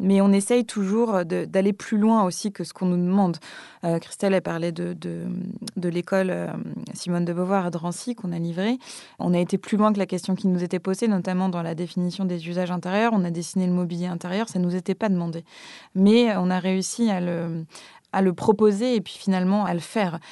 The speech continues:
Et il y a des, il y a des projets, euh, je pense au, au C J D, qui est, euh, la première réhabilita-, réhabilitation, pardon, qu'on a livrée, euh, à Paris onzième, où nos maîtres d'ouvrage n'étaient pas du tout en quête de réemploi, c'était pas du tout une question.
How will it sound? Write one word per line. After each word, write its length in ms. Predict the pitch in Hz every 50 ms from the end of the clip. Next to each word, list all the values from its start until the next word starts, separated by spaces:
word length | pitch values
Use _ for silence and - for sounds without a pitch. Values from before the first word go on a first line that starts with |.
| - - - -
Et 40 | 196
il 40 | 170
y 60 | 170
a 40 | 165
des, 140 | 160 180 175
il 100 | 156 160
y 120 | 170 170
a 40 | 170
des 100 | 156 170
projets, 480 | - - - - 190 185 196 208 208
euh, 160 | 196 175 165 160 - - - - - -
je 80 | -
pense 300 | - - 180 180 180 -
au, 420 | 185 170 170 165 165 165 165 165 -
au 100 | 180 175
C 180 | 175 - 190 185
J 120 | 180 190
D, 200 | 180 208 214 208
qui 300 | - - - 170 160 160
est, 60 | 160
euh, 40 | 165 160 - - - - - - - - - - - -
la 80 | - 170
première 320 | - - - 190 190 190
réhabilita-, 560 | 185 190 190 185 185 180 185 180 175 - - - _
réhabilitation, 760 | - 185 - 180 180 165 170 185 185 175 185 175 - - 185 170
pardon, 260 | 175 170 165 165 170
qu'on 220 | 165 - 185 175
a 80 | 175 170
livrée, 500 | 170 180 180 180 185 180 196 196 185 175
euh, 80 | 165 156 151 165 - 160
à 100 | - 170
Paris 320 | 156 - 180 175 180 180 180
onzième, 460 | 175 175 170 170 208 233 240 220 185 - - - - - - - - _
où 80 | 180 170
nos 80 | 170 170
maîtres 180 | 175 180 170
d'ouvrage 280 | 170 180 190 208 220 208
n'étaient 180 | 190 - 175
pas 140 | 175 180 175
du 100 | 165 175
tout 140 | 175 - 214
en 100 | 190 180
quête 380 | 175 - 202 208 202 - - 180
de 80 | 175
réemploi, 640 | 175 160 170 175 175 170 - - 220 214 220 220 202
c'était 180 | 196 - - 185
pas 100 | - 170
du 120 | 160 160
tout 100 | - 202
une 120 | 180 170
question. 440 | - - 175 165 - - - 233 247